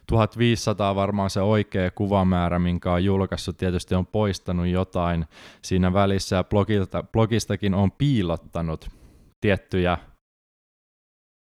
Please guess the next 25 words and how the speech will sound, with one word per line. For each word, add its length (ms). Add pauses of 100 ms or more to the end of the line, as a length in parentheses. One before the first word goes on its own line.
julkaisuja, 760
mitä 400
en 240
enää 360
halua 380
siellä 500 (540)
pitää, 640 (600)
<laughs> 600
ainakaan 420
toistaiseksi. 800 (420)
Sit 180
siirryin 280
jossain 360
vaiheessa 240
tekemään 420
videoita, 440
kun 120
tuntui 300
siltä, 440
että 380 (800)
se 320 (440)
blogimaailma 680 (260)
ei 200
enää 300
hirveästi 520